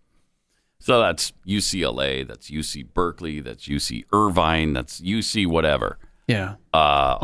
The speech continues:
Speaker 2: All
Speaker 1: of those
Speaker 2: solid
Speaker 1: schools.
Speaker 2: conservative institutions of
Speaker 1: Yes.
Speaker 2: higher learning.
Speaker 1: Right. The Office of the President is training its employees in the new initiative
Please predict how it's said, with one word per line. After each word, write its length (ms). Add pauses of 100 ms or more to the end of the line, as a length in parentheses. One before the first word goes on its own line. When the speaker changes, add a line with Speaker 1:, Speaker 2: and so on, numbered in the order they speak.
(200)
Speaker 2:
All 40
Speaker 1:
of 80
those 160
Speaker 2:
solid 500
Speaker 1:
schools. 100
Speaker 2:
conservative 720
institutions 600
of 80
Speaker 1:
Yes. 80
Speaker 2:
higher 220
learning. 340 (180)
Speaker 1:
Right. 560 (600)
The 100
Office 420
of 120
the 60
President 500
is 180
training 340
its 160
employees 680
in 140
the 80
new 160
initiative 720